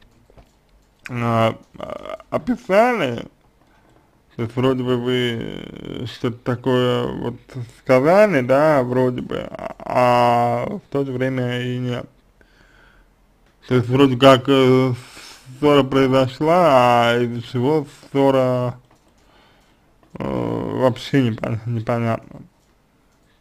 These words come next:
По кра-, по крайней мере, а, я этого, э, вот, э, ну, не по-, не понял.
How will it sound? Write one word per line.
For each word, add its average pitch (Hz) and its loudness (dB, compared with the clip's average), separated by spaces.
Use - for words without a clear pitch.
По 123 -2
кра-, 127 -2
по 123 -6
крайней 135 0
мере, 127 0
а, 123 -2
я 139 4
этого, 123 0
э, - -10
вот, 120 -8
э, 107 -12
ну, 127 -4
не 127 0
по-, 127 -4
не 135 -4
понял. 131 -4